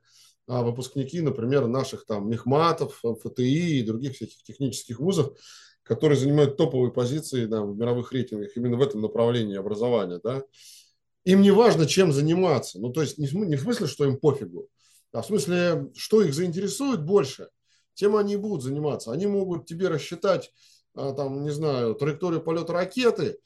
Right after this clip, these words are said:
а могут рассчитать, э, траекторию покупки презервативов, там, условно говоря, да, их спроса на них.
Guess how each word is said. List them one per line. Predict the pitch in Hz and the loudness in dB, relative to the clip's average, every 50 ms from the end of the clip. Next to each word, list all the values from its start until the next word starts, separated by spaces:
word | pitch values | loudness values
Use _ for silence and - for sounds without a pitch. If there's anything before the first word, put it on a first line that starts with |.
| _ _ _ _ | _ _ _ _
а | _ 113 123 | _ -6 -2
могут | 170 208 202 175 160 135 - | -2 -2 -2 -2 -4 -6 -4
рассчитать, | 156 160 139 - - 156 156 - 185 190 185 190 - - | -4 -4 -4 -4 -8 -10 -2 0 2 2 2 0 -4 -4
э, | 151 139 | -4 -4
траекторию | 139 - 143 147 143 143 - 175 180 170 156 147 143 139 135 131 131 131 127 127 123 123 123 120 113 - | -2 0 0 0 0 0 -2 -6 -4 -4 -2 0 0 0 0 0 -2 -4 -4 -4 -4 -4 -6 -8 -6 -8
покупки | - 135 - - 147 - - 131 120 | -8 -8 -8 -10 -16 -12 -8 -8 -6
презервативов, | - - 131 127 135 135 139 135 135 98 85 85 82 - | -4 -4 0 2 4 4 4 2 2 -2 -4 -8 -10 -12
там, | _ - 87 92 | _ -18 -18 -18
условно | 104 - - 101 95 92 92 | -18 -10 -8 -8 -6 -6 -6
говоря, | 90 101 104 107 95 92 87 | -4 -4 -2 -2 -2 -4 -4
да, | 85 110 123 123 | -2 -2 -2 -2
их | 120 | -4
спроса | - - - 135 117 - 98 104 | -4 0 2 2 2 2 0 0
на | 104 113 | 0 0
них. | 104 90 85 | 0 0 -6